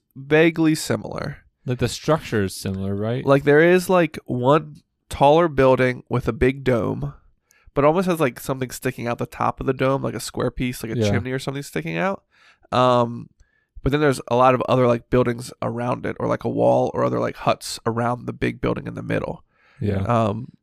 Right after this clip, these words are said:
Speaker 2: Well, this would have been early, early. Like that's probably the first building he, they, they built.
Speaker 1: Right.
Speaker 2: So
Speaker 1: Yeah.
Speaker 2: I,
Speaker 1: So
Speaker 2: I think
Speaker 1: right,
Speaker 2: Wiki-,
Speaker 1: exactly.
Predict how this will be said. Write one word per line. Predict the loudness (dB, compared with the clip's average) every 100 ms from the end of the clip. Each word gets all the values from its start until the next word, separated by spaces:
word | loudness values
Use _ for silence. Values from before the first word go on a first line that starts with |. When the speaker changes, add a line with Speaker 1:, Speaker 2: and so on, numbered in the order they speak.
| _ _ -20 -20 _ -18
Speaker 2:
Well, | -16
this | -8
would | -4
have | -2
been | -2
early, | 0 0 2
early. | 0 0 -4 -6
Like | -6
that's | -6 -4
probably | -4 -4
the | -4
first | -8 -6
building | -4 -4 -6
he, | -8 -14
they, | -20 -20 _ _ _ _ _ _ -20 -20 -12
they | -8
built. | -6 -6 -8 -16 -20 _
Speaker 1:
Right. | -4 0 0 -2
Speaker 2:
So | -8 -12 -12 _ _ _
Speaker 1:
Yeah. | -4 -2 -2 -6
Speaker 2:
I, | -16 _ _ -12
Speaker 1:
So | 2 6 6 4 -4 -10 -16 -14
Speaker 2:
I | -6
think | 2
Speaker 1:
right, | 4 4
Speaker 2:
Wiki-, | 0
Speaker 1:
exactly. | -2 -2 -4